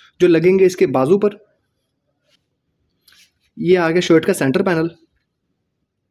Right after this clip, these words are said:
आ, व्यूअर्स, ये इसके बाजू नहीं, ये है इसके साइड पैनल। ये आएगी शर्ट की कंप्लीट लुक, शर्ट के साइड पैनल और सेंट्रल पैनल। व्यूअर, ये डिस्प्ले बहुत अच्छा किया हुआ है जिसने भी किया है।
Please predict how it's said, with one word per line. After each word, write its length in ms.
आ, 160
व्यूअर्स, 320
ये 120
इसके 200
बाजू 240
नहीं, 240
ये 140
है 60
इसके 200
साइड 280
पैनल। 280
ये 100
आएगी 240
शर्ट 220
की 100
कंप्लीट 360
लुक, 240
शर्ट 220
के 120
साइड 340
पैनल 280
और 100
सेंट्रल 320
पैनल। 240
व्यूअर, 320
ये 140
डिस्प्ले 280
बहुत 260
अच्छा 200
किया 180
हुआ 100
है 40
जिसने 220
भी 100
किया 180
है। 60